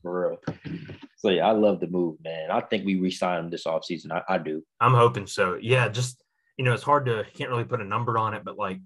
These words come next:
Speaker 2: just that mentality. Like, he is a, a dog out on the court, and I think that that rubs off on the other dudes. Like, I, I think that, I'm not trying to, like, throw Mason under the bus, but I just think it's different. Like, Trez is one of those dudes who,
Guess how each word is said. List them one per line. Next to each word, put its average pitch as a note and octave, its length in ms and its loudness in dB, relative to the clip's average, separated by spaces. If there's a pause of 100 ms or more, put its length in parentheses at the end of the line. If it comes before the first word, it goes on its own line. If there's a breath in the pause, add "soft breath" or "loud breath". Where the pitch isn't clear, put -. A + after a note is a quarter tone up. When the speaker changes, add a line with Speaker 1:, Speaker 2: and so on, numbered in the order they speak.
(120)
Speaker 2:
just B2+ 180 2
that B2+ 160 2
mentality. G2+ 680 0
Like, F2 180 -8
he C3 240 4
is A2 160 4
a, F#2 120 -4 (440 soft breath)
a A#2+ 100 -4
dog G2 380 6
out G2+ 120 2
on F#2+ 80 -2
the F#2 100 -6
court, G2+ 220 -2
and G2+ 60 0
I G2 60 2
think G#2 260 -6
that F#2+ 220 -4 (880)
that B2 180 2
rubs C3 300 4
off B2+ 240 8
on G#2+ 140 0
the G2 100 -4
other G2 220 0
dudes. F2+ 360 -6
Like, F#2+ 360 0
I, - 100 -10 (120)
I G#2+ 60 -4
think A#2+ 300 -4
that, F#2+ 300 4
I'm - 1080 -14
not A#2 100 4
trying A#2+ 140 4
to, G2+ 60 4
like, F#2+ 140 0
throw A#2+ 140 6
Mason G#2 380 0
under G2+ 160 2
the F#2+ 80 -6
bus, F#2 360 0
but F#2+ 200 -4
I G2 80 2
just A#2+ 140 -2
think C3 120 2
it's - 120 -8
different. G#2+ 440 -2
Like, F#2 220 -4
Trez B2 320 4
is A2+ 80 -2
one A#2 140 2
of A2 40 0
those G2+ 180 0
dudes G#2+ 340 -6
who, G2 340 -2